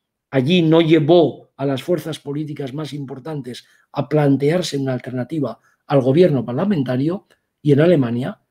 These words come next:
se plantearon una alternativa clarísima al gobierno parlamentario. Desde ese punto de vista, hay un punto culminante, que es que la iniciativa del presidente Hindenburg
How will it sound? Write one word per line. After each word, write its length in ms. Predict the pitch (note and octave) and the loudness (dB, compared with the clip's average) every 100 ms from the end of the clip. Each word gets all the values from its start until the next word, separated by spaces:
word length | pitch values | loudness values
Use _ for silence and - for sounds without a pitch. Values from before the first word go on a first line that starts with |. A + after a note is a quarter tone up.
| _ | _
se 160 | - - | -4 -2
plantearon 520 | C3 A#2+ A#2+ A#2+ C#3 | -2 -2 -4 -4 -2
una 140 | B2+ A#2 | -2 -2
alternativa 640 | - B2 A2 D#3 A#2 - _ _ _ _ _ _ _ - | -4 -6 2 4 4 0 _ _ _ _ _ _ _ 0
clarísima 680 | D#3+ C#3+ F3+ - F3 F#3 - - - | 2 4 2 2 0 -2 -6 -20 -4
al 440 | D#3+ F3 F3 _ - | 0 0 -4 _ -2
gobierno 720 | C3+ C#3 D#3 D#3+ D#3 - _ - | 4 6 4 2 0 -4 _ -2
parlamentario. 800 | C#3 C#3 A#2+ A2 - A2 G#2 - _ _ _ | 0 2 0 -4 -12 -14 -14 -18 _ _ _
Desde 280 | D3+ F3+ B3 | 2 4 6
ese 160 | C4+ | 4
punto 240 | B3+ B3 A3 | 6 6 6
de 100 | G#3 | 2
vista, 560 | C4+ C#4 - G3+ B3+ _ _ | 0 -4 -8 -10 -12 _ _
hay 220 | E3 F#3 | 0 2
un 360 | F#3 E3+ - _ _ _ - | 2 0 -6 _ _ _ 2
punto 320 | A#3+ G#3+ F3+ | 4 6 4
culminante, 800 | D#3+ D3 B2+ A2 A#2+ F3 B3 - _ _ _ | 2 0 -4 -8 -10 -8 -10 -12 _ _ _
que 240 | D3 D3+ G#3 | -2 2 4
es 220 | G#3+ - | 2 -2
que 440 | F3 D#3 D3+ - _ _ _ _ _ _ _ _ _ _ - | 0 2 0 -6 _ _ _ _ _ _ _ _ _ _ 0
la 140 | E3+ | 2
iniciativa 640 | F3 F3 F3 D#3+ G#3+ G3+ F3+ | 4 4 4 4 2 4 2
del 160 | E3 | 0
presidente 540 | E3 C3+ D#3+ E3+ E3 D#3+ - | -4 -6 -4 -2 -2 -4 0
Hindenburg 640 | G#3 D3+ B2 A#2 A#2 | 0 0 -4 -8 -12